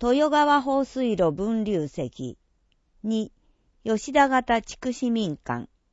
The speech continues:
申し込み、吉田型地区市民館。電話、三二の三九七八。もしもに備えて身につけよう。普通救命講習。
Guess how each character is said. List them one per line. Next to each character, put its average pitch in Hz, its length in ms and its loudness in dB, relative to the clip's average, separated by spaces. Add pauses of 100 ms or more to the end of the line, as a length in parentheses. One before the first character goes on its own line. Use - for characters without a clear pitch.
(880)
申 277 220 2
し - 160 -14
込 247 140 2
み、 214 260 0 (440)
吉 226 300 -2
田 294 160 6
型 254 340 -2
地 - 140 -20
区 240 160 -6
市 240 160 -4
民 202 280 -2
館。 127 300 -6 (500)
電 208 280 0
話、 185 220 -2 (280)
三 254 440 0
二 226 260 0
の 208 240 -4 (160)
三 254 380 -4
九 208 400 -2
七 160 320 -2
八。 170 400 -8 (1700)
も 294 160 -2
し 320 160 -4
も 214 160 2
に 180 180 -2
備 196 460 -2
え 156 80 -2
て 147 220 -6
身 175 160 -2
に 233 140 -2
つ - 160 -20
け 208 200 -2
よ 160 360 -2
う。 - 40 -20 (520)
普 226 200 -4
通 285 300 -2
救 277 320 -2
命 269 280 0
講 208 260 0
習。 135 420 -8